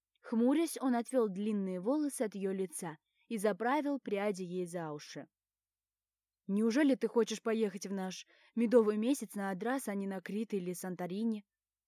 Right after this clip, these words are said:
"Да, это было бы потрясающе!" "Это очень маленький простой остров". "Тем лучше". "Ты разочаруешься", сказал он. "Нет, я обещаю". После дня плавания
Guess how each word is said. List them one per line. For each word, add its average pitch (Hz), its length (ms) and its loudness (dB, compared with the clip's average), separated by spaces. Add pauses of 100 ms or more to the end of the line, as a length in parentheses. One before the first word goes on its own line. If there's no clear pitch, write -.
(100)
"Да, 269 300 2
это 254 160 4
было 269 240 0
бы 277 100 0
потрясающе!" 320 920 -4 (720)
"Это 220 200 4
очень 214 260 4
маленький 240 460 4
простой 185 400 -2
остров". 160 480 -6 (800)
"Тем 240 300 2
лучше". 233 400 -4 (540)
"Ты 220 120 6
разочаруешься", 214 1000 2 (640)
сказал 185 480 -4
он. 160 260 -8 (720)
"Нет, 240 380 4
я 202 120 0
обещаю". 196 540 -6 (1400)
После 262 400 0
дня 208 300 -2
плавания 208 640 -2